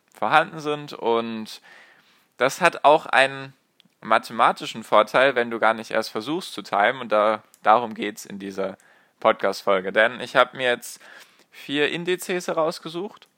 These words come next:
Indizes hatte ich ja in der einen Folge die wichtigsten angesprochen.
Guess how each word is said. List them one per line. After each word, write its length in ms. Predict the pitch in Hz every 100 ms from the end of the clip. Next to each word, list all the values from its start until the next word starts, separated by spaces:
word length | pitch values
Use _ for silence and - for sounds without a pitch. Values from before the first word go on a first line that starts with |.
| _ _ _ _
Indizes 680 | 117 117 113 - 107 107 -
hatte 200 | 107 101
ich 120 | 104
ja 140 | 98 98
in 100 | 101
der 120 | -
einen 220 | 104 107
Folge 380 | - 107 107 104
die 140 | 101
wichtigsten 680 | 101 - 104 - - 101 95 - - -
angesprochen. 800 | - 139 143 - 120 135 135 123